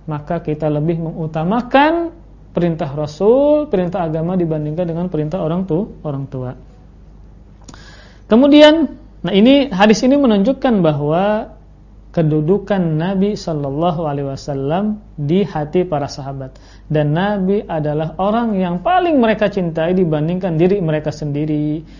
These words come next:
dibandingkan dengan harta mereka sendiri, orang tua mereka sendiri, dan juga manusia selu-, seluruhnya.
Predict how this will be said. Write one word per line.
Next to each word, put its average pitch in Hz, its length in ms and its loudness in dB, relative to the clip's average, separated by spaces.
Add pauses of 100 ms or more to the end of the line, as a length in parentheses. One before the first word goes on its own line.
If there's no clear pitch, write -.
(140)
dibandingkan 160 560 0
dengan 160 240 -2
harta 220 400 0
mereka 160 320 -4
sendiri, 185 640 0
orang 208 240 0
tua 185 160 -2
mereka 160 320 -4
sendiri, 175 480 0
dan 156 160 -2
juga 160 240 -2
manusia 156 400 -2
selu-, 180 400 -2
seluruhnya. 139 560 -12